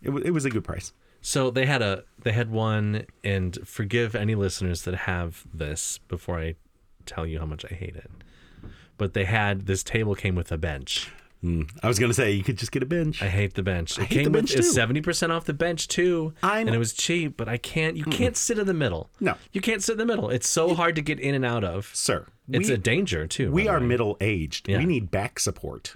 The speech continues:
Speaker 2: Yeah,
Speaker 1: Like,
Speaker 2: well, yeah.
Speaker 1: <laughs> what are we gonna crisscross applesauce? Like, no.
Speaker 2: <laughs>
Speaker 1: I need something supporting me.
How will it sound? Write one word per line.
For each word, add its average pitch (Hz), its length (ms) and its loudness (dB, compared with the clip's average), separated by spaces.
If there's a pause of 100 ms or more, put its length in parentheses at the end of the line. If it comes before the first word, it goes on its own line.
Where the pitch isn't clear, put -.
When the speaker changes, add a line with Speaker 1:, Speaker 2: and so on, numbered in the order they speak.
(100)
Speaker 2:
Yeah, - 420 -2
Speaker 1:
Like, 131 160 2
Speaker 2:
well, 76 220 -2
yeah. 87 180 0 (300)
Speaker 1:
<laughs> - 260 -20
what 185 160 0
are 175 80 4
we 139 280 0
gonna 131 280 0
crisscross - 480 -2
applesauce? 165 720 0
Like, 156 300 -4
no. 196 300 2 (100)
Speaker 2:
<laughs> - 100 -6
Speaker 1:
I 123 240 0 (880)
need 160 200 -4
something 143 280 -2
supporting 117 520 -6
me. - 160 -10